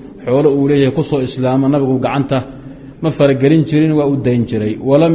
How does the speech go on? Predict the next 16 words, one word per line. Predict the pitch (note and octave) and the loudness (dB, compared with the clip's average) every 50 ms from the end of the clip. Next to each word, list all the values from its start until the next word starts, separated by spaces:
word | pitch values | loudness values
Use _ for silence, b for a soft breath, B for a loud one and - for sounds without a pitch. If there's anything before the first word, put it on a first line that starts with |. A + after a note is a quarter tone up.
| D#3 | 2
yandur, | D#3+ E3 E3 D#3+ D3+ D3 C#3 | 2 2 2 0 0 0 0
nabigu | D#3 D#3 D3+ C#3 C#3 | 0 0 0 0 0
ma | C#3+ D#3+ D#3+ | 0 0 2
eegi | D3 D3+ D3 C#3 A#2+ | 2 2 0 0 -2
jirin, | - A#2+ A2+ A2+ A#2+ A#2+ | -2 -2 -2 -2 -4 -4
ilaa | A#2+ C#3 D3 D#3 D3+ C#3 | -2 0 2 2 2 2
sababihi, | - - C3 C3+ D3 C#3+ C#3 C3 A#2+ B2+ B2+ | 0 0 0 0 0 0 0 0 0 0 -2
sababku | B2+ - D3 C#3+ B2+ B2 C3 | -2 -2 -4 -4 -4 -6 -6
ku | A#2+ C3+ | -8 -6
soo | B2+ B2 A2+ | -6 -6 -6
shaqaysta. | - A2 - G2+ G2 - - - - B B B B B - | -6 -8 -10 -10 -12 -12 -16 -20 -20 B B B B B -4
Hantidan | B2+ C3+ C3 D#3 E3+ D#3+ D3 | -2 -2 0 0 0 0 0
uu | D3 D3+ D3 C#3 | 0 0 0 0
watay | C3 C3+ D3 C#3 | 0 0 0 0
iyo | C3+ B2+ | 0 0
addoommadan | B2+ B2 B2 C#3 C3+ C#3+ C#3+ D#3 C#3+ B2 G2+ | -2 -2 0 0 2 4 2 2 2 0 -2